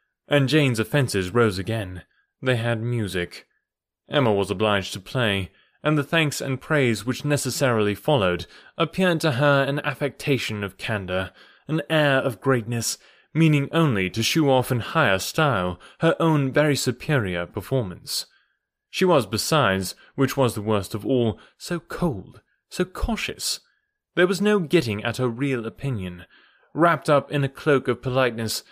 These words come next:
she seemed determined to hazard nothing. She was disgustingly, was suspiciously reserved.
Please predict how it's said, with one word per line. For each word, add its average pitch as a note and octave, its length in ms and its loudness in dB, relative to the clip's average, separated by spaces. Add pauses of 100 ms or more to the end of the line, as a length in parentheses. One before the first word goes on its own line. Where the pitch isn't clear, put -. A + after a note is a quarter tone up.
(160)
she - 180 2
seemed F3 280 2
determined C3+ 520 0
to A2 80 -2
hazard G2+ 400 -2
nothing. A2 500 -10 (460)
She E3+ 180 2
was D#3 440 2
disgustingly, A#2+ 1000 -2 (280)
was A2 340 -2 (100)
suspiciously G#2 960 -6 (120)
reserved. A2 720 -6